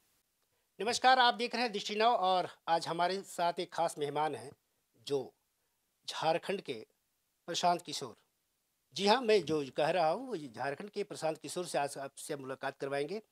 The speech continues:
स-, और हमारे बीच, अ, वो मौजूद हैं और झारखंड के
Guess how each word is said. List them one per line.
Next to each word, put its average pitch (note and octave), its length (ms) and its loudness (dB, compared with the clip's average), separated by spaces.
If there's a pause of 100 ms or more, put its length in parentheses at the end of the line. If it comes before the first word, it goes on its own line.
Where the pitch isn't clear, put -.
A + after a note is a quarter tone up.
(280)
स-, - 120 -12 (160)
और C3+ 240 -4
हमारे D3 300 2
बीच, C#3+ 280 -4 (500)
अ, C#3 60 -2
वो C3+ 340 2
मौजूद D3+ 380 4
हैं C3 160 -2 (640)
और D3 200 4 (800)
झारखंड F3+ 440 2
के A2 200 -10